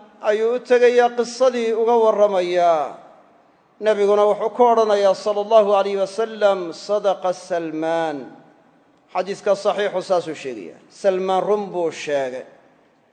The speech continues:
"فأعط كل ذي حق حقه."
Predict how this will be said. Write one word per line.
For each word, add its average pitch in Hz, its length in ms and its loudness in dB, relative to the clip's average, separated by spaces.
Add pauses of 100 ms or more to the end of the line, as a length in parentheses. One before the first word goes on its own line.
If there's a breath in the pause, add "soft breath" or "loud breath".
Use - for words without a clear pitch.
(680)
"فأعط 269 400 2 (140)
كل 277 260 2
ذي 269 140 -2
حق 285 280 -2
حقه." 254 480 2